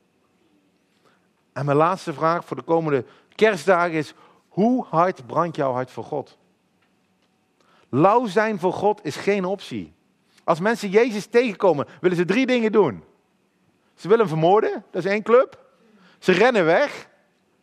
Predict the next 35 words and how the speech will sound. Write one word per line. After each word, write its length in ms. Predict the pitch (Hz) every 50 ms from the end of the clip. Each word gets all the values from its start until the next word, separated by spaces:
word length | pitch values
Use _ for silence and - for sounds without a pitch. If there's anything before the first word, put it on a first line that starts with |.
| _ _
Wegwezen, 480 | - 101 107 160 185 185 160 139 135
Jezus, 260 | 147 143 131 120 110
dit 100 | 110 147
is 80 | 156 -
veel 120 | - 190
te 80 | 170 160
spannend 340 | - - 180 170 156 135 -
voor 120 | - 110
ons. 320 | 107 95 82 - - - _ _ _ _ _ _ _ _ _ _
Of 160 | - - 139
ze 120 | - 131 117
vallen 260 | 98 147 165 180 180
op 80 | 147 -
hun 100 | 117 107
knieën 280 | - 143 165 160 156
neer 300 | - 104 90 80 - _ _ _ _ _ _ _
en 160 | - - 110
ze 100 | 110 113
aanbidden 340 | 107 101 101 135 139 135 131
hem 140 | 127 127 123
als 120 | 113 -
God. 320 | - - 127 - - _ _ _ _ _ _ _ _ _ _ _ _ _ _ _ _ _ _ _ _ _ _ _ _ _ _ _ _ _ _ _ _ _ _ _
Er 120 | - 151
is 140 | 175 180 139
niemand 600 | 156 202 262 277 269 262 247 247 277 381 - - - -
in 120 | - 196 190
de 80 | 180
hele 240 | 160 196 254 254 240
Bijbel 520 | 190 220 196 175 156 127 117 107 90 - - _ _ _
die 120 | 160 170
langs 220 | 180 185 180 143
Jezus 360 | - 202 220 240 190 196 185 -
komt 300 | - 214 208 208 190 170
en 100 | 165 147
zegt: 320 | 147 170 160 - - -